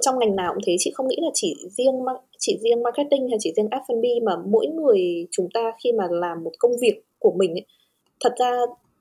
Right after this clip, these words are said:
nó là do mình có biết hay không thôi, nhưng mà trong đầu mình sẽ có những cái hệ tư tưởng khác nhau. Khi mà chị ví dụ trong, ờ, marketing nhá, trong marketing sẽ có những người rất là tin vào ý tưởng. Tức là người ta tin là em phải có một ý tưởng sáng tạo nhất, thú vị nhất,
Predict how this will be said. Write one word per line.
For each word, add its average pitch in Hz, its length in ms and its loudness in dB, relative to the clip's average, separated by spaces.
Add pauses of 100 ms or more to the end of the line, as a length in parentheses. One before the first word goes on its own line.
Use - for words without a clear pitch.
(540)
nó 202 100 6
là 269 120 6
do 262 120 2
mình 233 160 2
có 180 80 2
biết 285 240 6
hay 285 80 4
không 277 260 0
thôi, 254 140 -2
nhưng 254 140 2
mà 196 120 0
trong 240 440 -2
đầu 208 180 6
mình 180 200 -2
sẽ - 100 -10
có 196 100 -2
những - 100 -6
cái 208 120 -4
hệ 269 160 -2
tư 240 140 0
tưởng 226 220 2
khác 269 80 -6
nhau. 277 300 -4 (800)
Khi 254 100 0
mà 247 140 -4
chị - 100 -20 (140)
ví 185 120 -4
dụ - 260 -2
trong, 233 380 -2
ờ, 226 280 0 (100)
marketing 277 440 -2
nhá, 277 80 -4 (100)
trong 254 160 -4
marketing 247 640 2 (140)
sẽ - 120 -4
có 190 160 0
những 202 140 -2
người 254 220 2
rất 285 80 2
là 320 100 2 (120)
tin 247 160 -2 (180)
vào 190 240 -2
ý 180 160 -12
tưởng. 277 220 2 (1040)
Tức - 80 -20
là 269 120 -2
người 202 120 2
ta 208 120 2
tin 247 180 0
là 208 80 0
em 208 120 -2
phải 208 120 -2
có 170 160 0
một 233 100 0
ý 180 200 -6
tưởng 262 240 4
sáng 196 260 -4
tạo - 220 0
nhất, 320 120 2 (240)
thú 190 140 -2
vị 285 120 0
nhất, 311 140 2